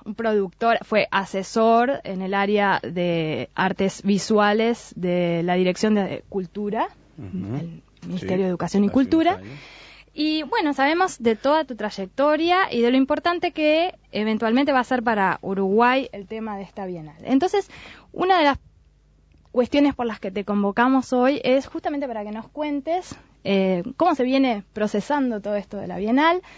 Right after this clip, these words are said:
Speaker 1: desde qué, qué lugar ocupa, por ejemplo, eh,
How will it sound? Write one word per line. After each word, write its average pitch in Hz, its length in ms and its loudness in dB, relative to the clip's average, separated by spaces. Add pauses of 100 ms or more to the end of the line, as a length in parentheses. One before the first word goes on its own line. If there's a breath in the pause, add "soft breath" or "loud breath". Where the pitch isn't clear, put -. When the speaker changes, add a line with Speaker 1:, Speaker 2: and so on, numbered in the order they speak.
(320 loud breath)
Speaker 1:
desde 254 400 0
qué, 330 160 -4
qué 339 140 2
lugar 339 240 2
ocupa, 254 520 -4
por 208 140 -2
ejemplo, 285 760 0
eh, 185 360 -4